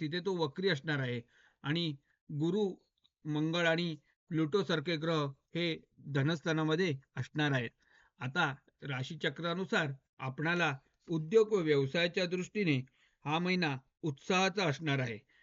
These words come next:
व्यवसायात आपल्याला नवीन प्रकारची, अ, उत्साह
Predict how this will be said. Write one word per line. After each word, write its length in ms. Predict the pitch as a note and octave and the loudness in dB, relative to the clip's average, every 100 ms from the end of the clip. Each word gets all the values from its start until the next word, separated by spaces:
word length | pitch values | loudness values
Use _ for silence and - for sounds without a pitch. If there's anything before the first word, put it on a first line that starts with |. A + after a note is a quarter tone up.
| _ | _
व्यवसायात 580 | C#3+ D#3 D#3 F#3+ F3+ D#3+ D#3 _ | 4 6 6 4 4 4 0 _
आपल्याला 520 | C#3 C3+ D#3+ D#3 C#3+ - _ _ | -6 0 2 2 0 -6 _ _
नवीन 340 | D3 D3+ F#3+ | -2 0 -2
प्रकारची, 600 | E3+ D#3 E3 E3 C#3+ E3 C3+ _ _ _ _ _ _ _ | -2 -2 0 -2 0 -4 -4 _ _ _ _ _ _ _
अ, 100 | - D3+ C#3+ C#3+ C#3+ C#3+ C#3+ D3 - - | -4 0 2 2 2 2 0 -2 -10 -8
उत्साह 500 | E3+ - F3+ F3+ | -8 0 0 2